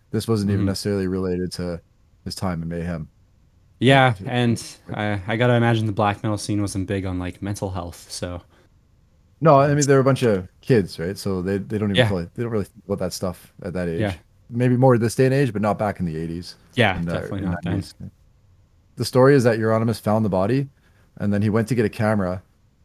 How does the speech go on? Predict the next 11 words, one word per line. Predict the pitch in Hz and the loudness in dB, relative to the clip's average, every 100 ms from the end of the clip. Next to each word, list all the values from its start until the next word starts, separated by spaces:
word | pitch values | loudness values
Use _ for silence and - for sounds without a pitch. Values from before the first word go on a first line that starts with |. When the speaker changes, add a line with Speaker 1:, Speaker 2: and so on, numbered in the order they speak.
| _ - | _ -8
Speaker 1:
and | 98 92 | -6 -2
rearranged | 101 120 110 113 107 | 2 4 4 2 0
things | - 107 | -2 0
around | 101 101 104 | 0 0 0
Dead's | 104 95 | 0 0
body | 92 101 120 | 0 0 0
and | 92 | -2
took | 104 | -6
pictures | - 95 120 | -8 -6 -2
of | 113 | -2
it | 117 | -2